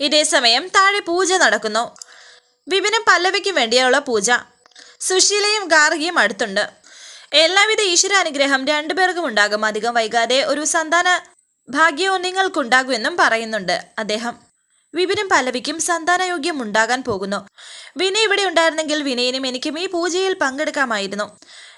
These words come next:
ഞങ്ങൾക്കും സന്താന ഭാഗ്യം ഉണ്ടായേനെ" എന്ന് ഗാർഗി വിചാരിക്കുന്നുണ്ട്. വീണ്ടും പ്രഭാവതി ടെൻഷനോടെ നടക്കുകയാണ് അങ്ങോട്ടും ഇങ്ങോട്ടും. തിരുമേനി അവിടേക്ക് വരുന്നു. "മേഡം,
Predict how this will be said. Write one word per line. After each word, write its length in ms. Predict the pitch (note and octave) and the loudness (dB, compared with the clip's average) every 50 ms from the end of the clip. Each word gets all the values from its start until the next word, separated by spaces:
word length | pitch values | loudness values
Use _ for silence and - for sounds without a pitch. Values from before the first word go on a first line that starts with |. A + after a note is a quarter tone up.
| _ - | _ -2
ഞങ്ങൾക്കും 480 | D#4 D#4+ D#4 D4+ C#4 C4+ C#4 D4 E4+ | -2 0 4 2 2 4 2 0 0
സന്താന 400 | - - F#4 F4 E4+ F#4 F#4+ F#4+ | 2 0 0 2 4 2 2 2
ഭാഗ്യം 340 | F#4 F#4+ F#4+ F4 F4 F#4 E4 | 2 0 0 0 0 -4 -4
ഉണ്ടായേനെ" 400 | D4+ D#4 E4 F4 F4+ F4+ E4+ D#4 | -2 0 0 2 2 2 0 -2
എന്ന് 160 | C#4 A#3+ A#3+ | -2 -2 -2
ഗാർഗി 380 | A#3+ G#3+ B3+ B3 B3 C4 B3 C#4+ | -2 2 2 2 2 0 -2 -4
വിചാരിക്കുന്നുണ്ട്. 800 | A#3+ A#3 G3 A3 G#3+ G#3 G#3 G3+ A3 G#3 G3 F#3 F3+ F#3+ - - _ _ _ _ _ _ _ _ _ _ _ _ _ _ | -4 -4 -2 -2 -2 -2 -2 -4 -6 -8 -8 -8 -8 -10 -10 -10 _ _ _ _ _ _ _ _ _ _ _ _ _ _
വീണ്ടും 340 | D4 D4+ D4 C4 B3+ C#4 D#4 | -2 0 2 4 4 2 4
പ്രഭാവതി 500 | F4+ F4 E4 D4+ E4 F#4 F#4+ - F#4 G4 | 4 2 2 4 4 2 2 4 2 0
ടെൻഷനോടെ 600 | G4 F#4+ F#4 F4+ F4 F4+ F4+ G4+ G#4 G#4 G4+ G4 | 2 0 -2 -2 0 0 0 2 2 2 2 4
നടക്കുകയാണ് 600 | F4 E4 C#4 B3 C4 C4+ C4+ C#4+ C#4+ C4 A#3 A3 | 4 4 4 4 2 2 2 4 4 4 4 4
അങ്ങോട്ടും 520 | F#3+ A2+ A#3 A#3 A3 A3+ A#3 A3 B3 A3+ | 2 2 2 0 0 -4 -4 -4 -4 -6
ഇങ്ങോട്ടും. 580 | G#3+ G#3 G#3 G#3 G3+ F#3 G#3+ G#3+ - _ _ _ _ _ _ _ _ _ _ _ - | -6 -2 -2 -2 0 0 -4 -8 -8 _ _ _ _ _ _ _ _ _ _ _ -6
തിരുമേനി 340 | G4 F#4+ G4+ G4+ G#4+ A4 G#4+ | -4 -4 -2 0 0 2 2
അവിടേക്ക് 320 | G#4 F4 D#4 C#4 - D4+ | 2 4 4 2 0 2
വരുന്നു. 380 | D#4+ C4+ G#3+ G#3 G3+ A3 G3+ - _ - - - - - - - - | 0 0 0 0 -2 -4 -6 -8 _ -20 -20 -20 -20 -20 -20 -8 -2
"മേഡം, 300 | E4 E4+ F4 F4 F4+ | 2 2 4 4 4